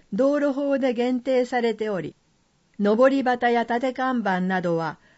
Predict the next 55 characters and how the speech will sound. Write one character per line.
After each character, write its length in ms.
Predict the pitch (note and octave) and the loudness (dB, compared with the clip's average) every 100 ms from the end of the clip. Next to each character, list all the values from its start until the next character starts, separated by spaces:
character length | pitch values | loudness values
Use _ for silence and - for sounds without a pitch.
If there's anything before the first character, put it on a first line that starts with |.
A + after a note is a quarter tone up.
| _ - | _ 0
交 260 | C4+ C#4 | 2 2
通 320 | - C#4 C4+ B3+ | 0 0 0 2
安 220 | C#4 C4+ | 0 0
全 300 | C4 C4 B3 | 0 0 0
上 260 | C4 B3+ | 0 0
の 120 | B3 B3 | 0 -2
支 200 | - A#3+ | -2 -4
障 260 | C4 C4 | 0 -2
と 140 | B3+ A#3+ | 0 0
な 120 | A#3+ | 0
る 120 | G3+ | -2
た 160 | F3+ D#3+ | -4 -6
め、 200 | D3+ - _ _ - | -8 -14 _ _ -2
道 260 | G3+ C#4 D4 | 2 2 2
路 140 | D4 | 0
上 280 | C4+ C#4+ C#4 | 0 0 2
へ 120 | C#4 | 2
の 120 | A#3+ | 0
設 380 | F#3+ G3 F3 - | -2 -4 -4 -2
置 40 | G3+ | 0
は 160 | G3 | 2
認 260 | E3+ F#3 C4 | 0 -2 -2
め 140 | C4 | -2
ら 100 | B3+ | 0
れ 140 | B3 A#3 | -2 -2
て 120 | A#3 | -2
い 100 | F#3+ | -2
ま 120 | G3 | -2
せ 180 | G#3+ G#3+ | -4 -8
ん。 120 | E3 - _ _ _ _ _ _ _ _ _ _ _ _ | -8 -12 _ _ _ _ _ _ _ _ _ _ _ _
道 280 | A3+ D#4 E4 | -2 0 2
路 120 | C4 | 2
は 160 | F#3+ F3 | 0 -2
大 260 | A#3+ C4+ | -2 -2
切 280 | C#4 C#4+ C#4 | -2 -4 -2
な 160 | C4+ B3 | -4 -2
共 280 | C4+ B3+ B3+ | -2 0 0
有 280 | C4 C4 | -2 -2
財 240 | A#3+ B3 A#3+ | -2 -2 -2
産 280 | A3+ F3 E3+ | -4 -4 -4
で 140 | D#3 | -8
す。 180 | - _ _ _ _ _ _ _ _ | -12 _ _ _ _ _ _ _ _
み 240 | G3 A#3 | 0 2
ん 120 | C#4 D4 | 4 2
な 160 | D4+ | 0
で 120 | A3 | 0
ル 120 | F3+ C#4 | 0 0
ー 180 | D#4+ | 0
ル 160 | C#4+ G3 | 2 0
を 80 | F3 | 0
守 360 | E3 F3 A3 | -2 -2 0
り 20 | A#3+ | 0
ま 140 | A3 | -2
し 140 | A3 | -2
ょ 300 | G3+ D3+ C#3 | -4 -4 -8